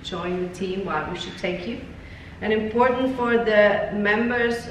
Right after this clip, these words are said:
uh, from, from the team, we send you some important rehearsal dates. And if too many people are missing out those trainings, the team will be eliminated. That's it.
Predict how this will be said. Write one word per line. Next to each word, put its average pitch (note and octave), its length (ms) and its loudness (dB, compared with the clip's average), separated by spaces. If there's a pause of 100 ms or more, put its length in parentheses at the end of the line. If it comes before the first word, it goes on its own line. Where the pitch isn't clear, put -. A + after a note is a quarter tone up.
(120)
uh, F#3 640 0
from, F3 680 -4
from F3+ 160 -2
the F3 140 -4
team, G#3 580 -2 (160)
we F#3 100 -2
send F3+ 460 -4
you F#3 160 -2
some E3 420 -4 (140)
important D#3+ 680 -6
rehearsal D#3+ 480 -6 (140)
dates. - 420 -12 (840)
And D3+ 80 -8
if - 200 -12
too D4+ 220 -2
many A#3+ 440 0
people F#3+ 380 -4 (100)
are E3 160 -2
missing G3+ 380 -2
out E3+ 240 -6
those E3 280 -4
trainings, D#3+ 600 -6 (480)
the D3 80 -12
team F3+ 500 -4
will D#3 140 -6
be F3 440 -8
eliminated. D3 720 -10 (120)
That's - 260 -10
it. - 160 -6